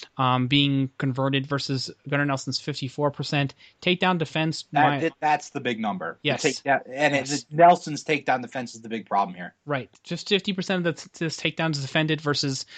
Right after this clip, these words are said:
Speaker 1: sixty-seven percent for Damian Maia, and then an even one point two submission average there as well. So Damian Maia,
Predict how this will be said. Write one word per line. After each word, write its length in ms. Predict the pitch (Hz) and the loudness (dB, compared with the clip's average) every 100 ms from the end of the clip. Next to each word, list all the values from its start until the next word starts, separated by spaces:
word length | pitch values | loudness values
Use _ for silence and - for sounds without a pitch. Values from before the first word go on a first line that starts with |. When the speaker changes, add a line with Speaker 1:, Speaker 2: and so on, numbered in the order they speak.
| - | -18
Speaker 1:
sixty-seven 800 | - - 180 170 - - - 165 | -6 -2 0 0 -4 -4 0 2
percent 340 | 151 143 147 139 | 2 0 0 -2
for 80 | 139 | 0
Damian 300 | 139 139 131 | 2 2 2
Maia, 300 | 131 135 135 - - - | 2 2 0 -8 -18 -4
and 160 | 143 143 | 0 2
then 120 | 135 | 2
an 220 | 147 143 | 0 0
even 320 | 147 165 147 | 2 2 2
one 180 | 143 151 | 2 0
point 240 | - 147 | 0 0
two 120 | - 147 | 0 -2
submission 440 | - 135 - 135 | 2 2 2 0
average 380 | 131 127 123 - | -2 -2 -4 -4
there 220 | 131 123 | -4 -4
as 120 | - 123 | -6 -2
well. 240 | 131 117 - - | -2 -4 -12 -14
So 140 | - 147 | -4 2
Damian 320 | 190 226 220 | 4 4 6
Maia, 320 | 202 196 | 6 6